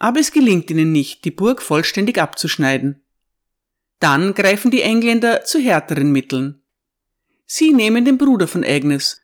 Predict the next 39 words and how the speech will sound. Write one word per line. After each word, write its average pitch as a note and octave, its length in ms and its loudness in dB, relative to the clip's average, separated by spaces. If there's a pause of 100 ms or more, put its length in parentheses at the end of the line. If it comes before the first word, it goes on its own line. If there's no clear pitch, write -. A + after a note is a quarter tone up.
John A#3 300 0
Randolph, E3 600 0
den E3 200 -6
dritten F#3+ 320 -4
Earl G#3 260 2
of A3+ 120 -4
Murray, F#3+ 360 2
gefangen. C3+ 640 -4 (840)
Sie - 180 -6
bringen C4+ 380 4
ihn C#4 180 4
vor G#3 160 -4
die F#3+ 120 -2
Tore F3 280 0
von C#3 220 -2
Dunbar A3+ 680 0
und - 220 -6
drohen A3+ 280 2
damit, B3+ 340 2
ihn A#3+ 120 2
zu D4+ 140 -4
hängen, E3+ 480 0
wenn D#3 140 -2
die D#3+ 100 -2
Burg G#3 320 -2
sich - 220 -4
nicht F3+ 240 -2
ergibt. - 500 -6 (1040)
Agnes D#3 440 0
lässt E3 180 -2
sich - 140 -4
nicht E3 260 -2
darauf G#3 240 0
ein. B2+ 460 -4 (580)
Oder, B3+ 520 0
wie A3+ 100 -4
der A#3+ 140 0
Engländer G#3+ 460 0
sagt, G3 520 -2